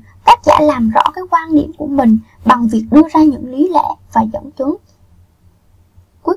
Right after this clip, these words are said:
cùng, kết bài, tác giả đã kết lại cái quan điểm của mình, đưa ra cái ý kiến của mình, đó là phải tạo thói quen tốt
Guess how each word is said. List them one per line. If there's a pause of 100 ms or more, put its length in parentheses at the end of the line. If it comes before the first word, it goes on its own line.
cùng, (340)
kết (100)
bài, (300)
tác
giả
đã
kết (100)
lại (140)
cái
quan
điểm
của
mình, (280)
đưa
ra
cái
ý
kiến
của
mình, (260)
đó
là
phải
tạo
thói
quen
tốt